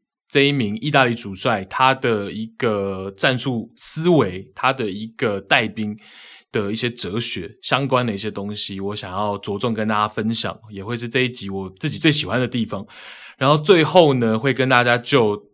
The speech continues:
四场比赛去聊，就是说现在这一支布莱顿，我们通过比赛再更细的去分析，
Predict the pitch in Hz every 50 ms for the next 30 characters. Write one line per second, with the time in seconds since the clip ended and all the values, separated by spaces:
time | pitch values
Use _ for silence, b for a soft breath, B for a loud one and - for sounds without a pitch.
0 | _ _ - - - - - - 202 147 117 - 113 95 90 92 92 101 92 92
1 | - - 123 113 104 101 92 95 98 - - - 113 104 98 95 95 95 90 90
2 | 90 90 92 92 92 - 113 104 101 98 - 107 101 - - 185 151 127 135 120
3 | 110 - 120 113 113 107 - 110 98 120 117 104 92 95 92 95 110 101 95 95
4 | 95 107 113 - 147 151 151 156 147 151 - 196 92 92 - - 147 127 113 135
5 | 123 - - 170 147 127 120 - - - - 190 123 110 - 95 87 - - -
6 | 110 98 95 - 127 113 113 110 - - 107 95